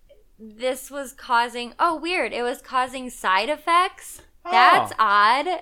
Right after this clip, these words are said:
Speaker 1: <laughs>
Speaker 2: That's actually very, that's very surprising.
Speaker 1: Yeah, there was many, um, results of kids, like, kind of almost getting, like, autism because of it. And I don't know if it had something to do with, like,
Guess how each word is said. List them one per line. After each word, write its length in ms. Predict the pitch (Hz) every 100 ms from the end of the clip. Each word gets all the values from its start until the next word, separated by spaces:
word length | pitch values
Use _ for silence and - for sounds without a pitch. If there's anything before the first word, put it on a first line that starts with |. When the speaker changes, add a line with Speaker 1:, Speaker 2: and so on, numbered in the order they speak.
| -
Speaker 1:
<laughs> 120 | -
Speaker 2:
That's 280 | 269 294 -
actually 400 | 294 208 208 190
very, 340 | 135 135 135
that's 240 | 143 185 -
very 280 | 131 135 139
surprising. 720 | - - 175 214 214 90 78 _ _ _
Speaker 1:
Yeah, 240 | 302 285
there 160 | 254 262
was 240 | 262 240
many, 640 | 226 247 247 254 269 269 262 -
um, 540 | 240 214 202 202 202
results 680 | 214 226 208 214 226 233 - -
of 400 | 165 202 202 185 _ _ -
kids, 500 | - 226 233 214 220
like, 300 | 208 185 - _ _ _ _
kind 340 | - 262 294
of 140 | 339 -
almost 540 | 247 254 254 254 -
getting, 340 | 240 220 247 247
like, 300 | 220 185 -
autism 720 | 185 - - 339 349 392 392 415 403 _
because 360 | 370 349 403
of 100 | 415 403
it. 340 | 440 427 - _ _
And 140 | 254 269
I 100 | 294
don't 180 | 330 320
know 120 | 311
if 100 | 311
it 100 | 302
had 220 | 262 262
something 320 | 277 277 302
to 80 | 294
do 320 | 214 247 269
with, 160 | 277 262 -
like, 300 | 220 208